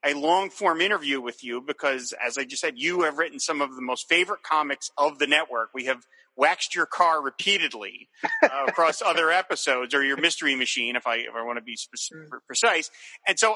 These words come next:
Speaker 1: I'm just really happy that, that we're gonna get to talk to you about your whole career as opposed to just, like, one little bits, you know, bits and pieces of it. So again, I'm just super excited, uh,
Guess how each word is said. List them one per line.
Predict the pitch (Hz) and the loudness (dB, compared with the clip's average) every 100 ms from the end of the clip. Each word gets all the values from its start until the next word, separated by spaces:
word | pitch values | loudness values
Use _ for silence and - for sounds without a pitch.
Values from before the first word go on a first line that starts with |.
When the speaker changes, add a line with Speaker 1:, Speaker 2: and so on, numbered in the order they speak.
| 190 | 4
Speaker 1:
I'm | 220 202 | 2 2
just | 202 - | -4 0
really | 180 185 165 | 2 2 4
happy | 156 156 147 | 2 2 0
that, | 139 135 | -2 -2
that | 135 131 123 | -2 -2 -4
we're | 143 | -2
gonna | 143 147 | 2 2
get | 139 | 0
to | 131 | -4
talk | - 143 | -6 -4
to | 139 | -4
you | |
about | 131 | -6
your | 139 120 | -4 -2
whole | - 180 | 2 2
career | 165 - 147 147 | 2 0 4 4
as | 135 | 2
opposed | 127 135 131 | -4 -6 -6
to | 127 | -6
just, | 117 117 | -10 -10
like, | 104 101 | -10 -10
one | 127 | -8
little | 127 | -6
bits, | 117 127 - | -6 -8 -12
you | - 120 | -20 -16
know, | 101 | -16
bits | - - | -18 -20
and | - | -10
pieces | 180 175 160 | -6 -2 0
of | 170 | 0
it. | 180 - - | -2 -10 -16
So | - 175 | 0 2
again, | 156 135 | 2 0
I'm | 143 160 | 0 2
just | 160 - | 0 0
super | 196 185 | 2 2
excited, | 160 - 151 139 131 - | 2 2 2 2 -2 -2
uh, | 120 120 117 | 0 2 0